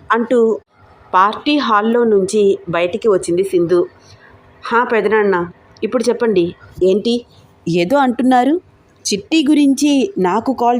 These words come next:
చేశా అంటున్నారేంటి? కొంచెం క్లారిటీగా చెప్పండి పెదనాన్న," అంది సింధు. "సింధు, నీ హెల్ప్ నాకు కావాలమ్మా, మీ అక్క ఫ్యూచర్ కోసం,"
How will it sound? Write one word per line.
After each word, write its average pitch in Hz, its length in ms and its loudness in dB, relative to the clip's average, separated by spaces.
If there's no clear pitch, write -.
చేశా 240 220 0
అంటున్నారేంటి? 226 840 0
కొంచెం 302 680 2
క్లారిటీగా 269 640 0
చెప్పండి 214 360 -2
పెదనాన్న," 165 760 0
అంది 190 260 0
సింధు. 175 440 -2
"సింధు, 180 500 0
నీ 185 120 2
హెల్ప్ 170 440 -2
నాకు 254 220 0
కావాలమ్మా, 175 800 0
మీ 247 140 0
అక్క 240 240 -4
ఫ్యూచర్ 240 460 -4
కోసం," 175 440 -2